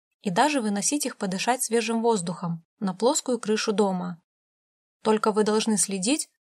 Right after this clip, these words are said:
чтобы ваши голуби нигде не напачкали, и не будете возить их в лифте". Господин Чо согласен.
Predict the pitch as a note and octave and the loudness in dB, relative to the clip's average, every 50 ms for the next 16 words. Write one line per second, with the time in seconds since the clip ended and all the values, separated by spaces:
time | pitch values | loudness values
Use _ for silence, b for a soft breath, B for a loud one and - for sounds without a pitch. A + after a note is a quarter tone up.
0 | _ _ - - - G3+ F3+ G#3 G3+ G#3+ G#3 G#3 - - G3+ F3+ G#3 B3 D4+ E4 | _ _ -14 -8 -6 -4 -2 0 2 2 2 2 2 -2 2 4 6 6 6 4
1 | A#3 G#3 G3 F#3+ F#3+ F#3+ F3 A3 B3 C4 B3 B3 B3 - C4 A3+ G3 - - - | 2 0 -2 -2 -2 0 2 2 2 4 4 2 2 2 2 2 2 2 -2 -4
2 | F#3+ F3+ F3 F3+ E3+ - _ _ _ _ _ _ _ A3+ B3+ D4 D4 A3 A#3 G#3+ | -4 -4 -4 -6 -8 -12 _ _ _ _ _ _ _ 4 4 4 4 4 2 2
3 | G#3+ - - G3+ F#3 G3 F#3+ A#3+ B3+ - C#4 - G#3 A3+ G#3 G3+ F#3 E3+ - - | 2 2 2 0 0 0 0 0 -2 -2 -4 -2 0 0 2 2 0 0 -2 -2
4 | F#3+ F#3 F3+ - _ _ _ _ _ _ _ _ _ _ _ _ _ _ _ _ | -2 -4 -6 -12 _ _ _ _ _ _ _ _ _ _ _ _ _ _ _ _
5 | G3 G#3 G#3 - - G#3+ G3 G3+ G3+ - - D4+ F#4 - C4 A#3 G3+ G3 F#3+ F#3 | 0 0 2 2 2 -2 -2 -2 -4 0 0 0 2 2 0 0 0 -2 -2 0
6 | F#3 - - F3+ E3+ E3+ | 0 -2 -2 -4 -8 -12